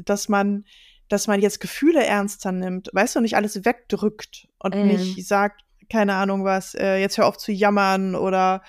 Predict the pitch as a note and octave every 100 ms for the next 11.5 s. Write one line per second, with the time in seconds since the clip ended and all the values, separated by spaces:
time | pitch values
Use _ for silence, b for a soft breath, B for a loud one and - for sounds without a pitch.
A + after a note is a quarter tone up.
0 | B B B B - G#3 F#3+ F#3+ A#3+ -
1 | C4 A#3+ G#3+ A3 C#4 B3 G#3 A3 G#3+ G#3
2 | - A3+ A3 A#3+ - - G#3 A3 G#3 G3+
3 | G3+ - A#3 G#3+ G3 F#3+ G3 G3 G3 G3
4 | A3 G#3+ G3+ B B A3+ A#3+ A3+ A3+ A#3
5 | A3 C#4 A#3 G#3 A3 G#3+ G#3 G#3 - B3+
6 | G#3 A3 - G#3 G3 G3+ - G#4 - -
7 | E3+ D#3+ - - _ - G3+ D#4 B3+ -
8 | _ - B3 G#3 G#3 F#3 F#3 F3+ F3+ F3+
9 | F#3 G#3+ _ _ _ A#3 B3+ - A3 -
10 | B3 G3+ F#3 F3 G#3+ G#3 G3 F#3+ F#3+ G3
11 | G3 G3 F#3+ F#3+